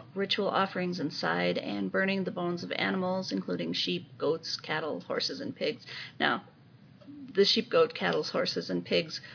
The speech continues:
were probably pretty rare, and considering this, I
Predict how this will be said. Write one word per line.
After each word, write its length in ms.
were 120
probably 420
pretty 300
rare, 500
and 300
considering 480
this, 420
I 220